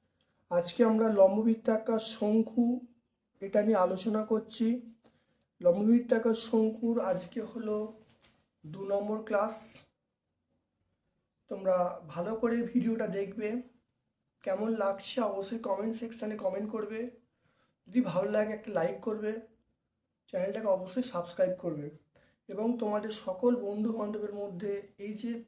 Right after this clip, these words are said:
আমার যে চ্যানেলের লিঙ্কটা শেয়ার করে দেবে। দুয়েরটা, লম্ববৃত্তাকার শঙ্কুর আয়তন নির্ণয় করতে হবে। যখন ভূমির ক্ষেত্রফল বলা আছে এটা হবে, উচ্চতা এত হবে,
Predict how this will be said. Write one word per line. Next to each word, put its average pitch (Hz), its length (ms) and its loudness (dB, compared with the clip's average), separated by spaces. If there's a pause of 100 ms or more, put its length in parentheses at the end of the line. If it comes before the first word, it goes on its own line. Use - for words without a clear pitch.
আমার 196 240 -6
যে 233 100 -6
চ্যানেলের 202 460 -6
লিঙ্কটা 233 320 6 (400)
শেয়ার 196 360 2
করে 185 180 -6
দেবে। 151 240 -10 (1300)
দুয়েরটা, 226 480 4 (540)
লম্ববৃত্তাকার 233 720 4
শঙ্কুর 240 500 2
আয়তন 196 400 4
নির্ণয় 226 360 6
করতে 226 320 -4
হবে। 214 380 -2 (340)
যখন 214 380 2
ভূমির 214 340 4
ক্ষেত্রফল 220 640 -2
বলা 202 320 4
আছে 208 320 -2
এটা 185 320 -10
হবে, 208 260 -2
উচ্চতা 208 400 -6
এত 202 160 -8
হবে, 214 220 0